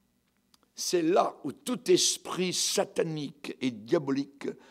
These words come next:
va conduire vers un regret et une tâche éternelle. C'est ça, la frivolité. Belshazzar, tu as été trouvé léger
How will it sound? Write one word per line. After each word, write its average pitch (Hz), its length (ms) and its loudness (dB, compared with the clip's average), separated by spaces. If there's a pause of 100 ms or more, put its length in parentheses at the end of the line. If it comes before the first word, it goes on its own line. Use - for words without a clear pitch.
(100)
va 123 160 0
conduire 107 880 -8 (300)
vers 135 300 0
un 139 160 0
regret - 840 -4 (220)
et 120 100 -2
une 107 160 -6
tâche - 560 -8 (120)
éternelle. - 340 -14 (2250)
C'est 120 140 -8
ça, - 400 0 (260)
la 104 120 0
frivolité. 95 840 -10 (3000)
Belshazzar, 226 960 12 (880)
tu 220 140 12
as 262 80 12
été 262 260 12
trouvé 277 600 12
léger 214 640 12